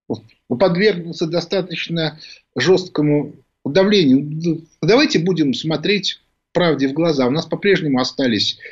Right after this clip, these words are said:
олигархи приватизационные, у них по-прежнему есть службы безопасности, которые могут и человека ржавой трубой в подъезде по голове стукнуть, и, соответственно, а, завести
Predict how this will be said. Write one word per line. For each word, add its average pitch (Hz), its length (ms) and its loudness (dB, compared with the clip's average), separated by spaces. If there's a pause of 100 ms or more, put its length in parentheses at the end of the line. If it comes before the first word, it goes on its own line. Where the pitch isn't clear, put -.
(140)
олигархи 147 600 2
приватизационные, 180 1000 -2
у - 20 2
них 165 180 0
по-прежнему 151 560 2
есть 123 300 2
службы 110 560 2 (360)
безопасности, 160 880 0
которые 135 400 0
могут 131 340 0
и 92 80 0
человека 117 540 2
ржавой 101 360 2
трубой 180 600 0
в - 680 -16
подъезде 160 500 0
по 160 160 -2
голове 160 440 4
стукнуть, 151 600 -4 (280)
и, 196 100 0
соответственно, 131 1120 0 (300)
а, 123 560 2
завести 147 560 -2